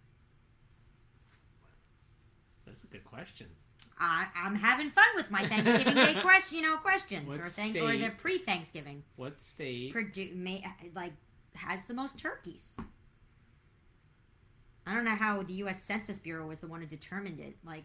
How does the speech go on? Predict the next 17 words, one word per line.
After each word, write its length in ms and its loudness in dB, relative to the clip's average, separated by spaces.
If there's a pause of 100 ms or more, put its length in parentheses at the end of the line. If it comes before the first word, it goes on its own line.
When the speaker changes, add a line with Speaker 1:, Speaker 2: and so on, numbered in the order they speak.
Speaker 2:
when 160 -8
do 100 -8
they 220 -2
ask 180 -6
that 240 -2
question 320 -12
on 120 -10
the 60 -14
stren-, 280 -14
census? 140 -14
Speaker 1:
I'm 720 -6
gonna 420 -6
s-, 380 -16 (100)
go 520 -10
with 480 -14 (340)
Ohio. 400 -14 (360)
Speaker 2:
Nope. 320 -10